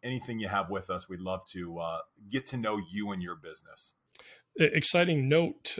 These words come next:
Speaker 2: uh, to add on to ta-, talking about P M R E. We just, uh, confirmed a future podcast interview with Dominic Wilkerson of Dom Does Media, who will be one of the panel speakers at P M R E. So we're, we're super excited to have Dominic coming up.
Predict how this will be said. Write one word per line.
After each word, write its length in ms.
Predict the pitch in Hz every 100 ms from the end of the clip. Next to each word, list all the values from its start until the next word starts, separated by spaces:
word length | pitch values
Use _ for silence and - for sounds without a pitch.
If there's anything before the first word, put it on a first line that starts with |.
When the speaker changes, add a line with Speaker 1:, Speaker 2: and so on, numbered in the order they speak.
| -
Speaker 2:
uh, 240 | 139 131
to 240 | 123 - 143
add 160 | 143
on 220 | 135 156 143
to 220 | 131 123 -
ta-, 180 | 131 -
talking 300 | - 135 -
about 220 | 131 127 -
P 140 | 151
M 120 | 135
R 160 | 131 131
E. 220 | 135 139 - - - -
We 120 | 151
just, 520 | 127 156 165 - - 165
uh, 120 | 135
confirmed 640 | - 135 - 147 147 139 -
a 300 | 139 135 127
future 500 | - 208 226 - 151
podcast 680 | - 139 135 151 135 120
interview 520 | 170 143 135 143 139 135
with 340 | 143 131 -
Dominic 420 | 151 156 147 123
Wilkerson 640 | 165 247 190 147 131 127 160 - - - -
of 280 | 147 139 131
Dom 280 | 147 156 151
Does 240 | 147 127
Media, 380 | 156 165 131 123
who 160 | 165
will 80 | 139
be 120 | 143
one 200 | 135 147
of 60 | 143
the 100 | 135
panel 320 | - 165 151
speakers 500 | - 135 123 131 120 -
at 220 | 143 -
P 160 | - 131
M 140 | 123
R 160 | 120 117
E. 80 | 123
So 160 | -
we're, 200 | 151 160
we're 140 | 160 160
super 260 | - 170
excited 360 | 143 - 139 131
to 60 | 127
have 140 | 120
Dominic 400 | 127 123 117 -
coming 220 | 131 131
up. 140 | 127